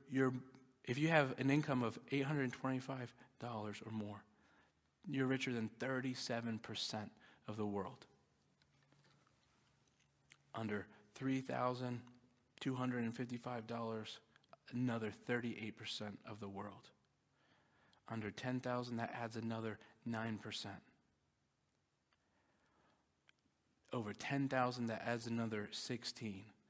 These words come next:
So twenty-five, sixty, that's a lot. That's like ninety-something percent. And he kept going.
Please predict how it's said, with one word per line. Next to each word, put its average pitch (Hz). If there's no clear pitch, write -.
So -
twenty-five, 120
sixty, 120
that's 127
a 117
lot. 104
That's 135
like 127
ninety-something 131
percent. 110
And 131
he 127
kept 160
going. 131